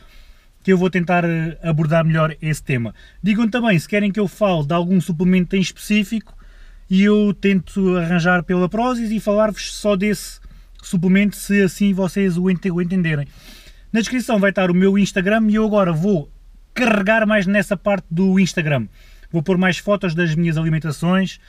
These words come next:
fotos dos meus treinos, algumas fotos do meu corpo quando for começar, quando, quando começar a evoluir, vou pôr tudo lá na,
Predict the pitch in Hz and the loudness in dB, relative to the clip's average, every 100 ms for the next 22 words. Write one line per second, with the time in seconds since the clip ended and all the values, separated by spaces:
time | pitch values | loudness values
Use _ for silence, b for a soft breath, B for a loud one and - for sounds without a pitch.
0 | b b - 190 196 170 175 165 165 - | b b -2 0 2 0 2 2 0 0
1 | 165 185 185 - b b b b - 185 | 0 0 0 -6 b b b b -4 0
2 | 202 196 - 208 185 160 180 185 160 202 | 2 2 2 0 0 0 2 2 2 0
3 | 151 - - - 196 185 190 175 - 165 | -2 -10 -12 -2 0 0 0 -2 0 -2
4 | - 175 156 - 180 160 180 185 190 254 | 0 -2 -4 -2 -2 0 -2 -2 -2 -4
5 | 165 170 175 160 160 196 190 b b b | -2 -2 0 0 0 0 -4 b b b
6 | b 170 196 202 165 202 180 185 185 185 | b -4 -2 -2 0 0 2 2 2 2
7 | 185 | 0